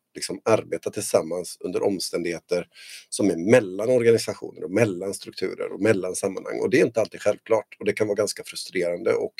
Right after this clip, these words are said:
utmanande, eh, att befinna sig i det där, eh, tillståndet, och att det kräver att man, så att säga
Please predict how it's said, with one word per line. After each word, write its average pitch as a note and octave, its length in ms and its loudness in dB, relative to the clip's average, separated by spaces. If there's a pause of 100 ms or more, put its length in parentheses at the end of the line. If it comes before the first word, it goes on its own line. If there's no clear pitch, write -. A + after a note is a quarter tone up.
utmanande, G2+ 600 -2 (680)
eh, F#2+ 200 6
att F#2 100 0
befinna F#2+ 420 0
sig C3+ 180 4
i B2 40 6
det B2 120 4
där, E2+ 280 -4 (240)
eh, F2+ 300 4
tillståndet, F#2+ 800 -4
och F#2+ 120 4
att F#2 100 0 (460)
det G2 180 -6
kräver G2+ 340 4
att A2 180 0
man, G#2 180 0
så - 100 -8
att G2 60 -6
säga F2+ 220 4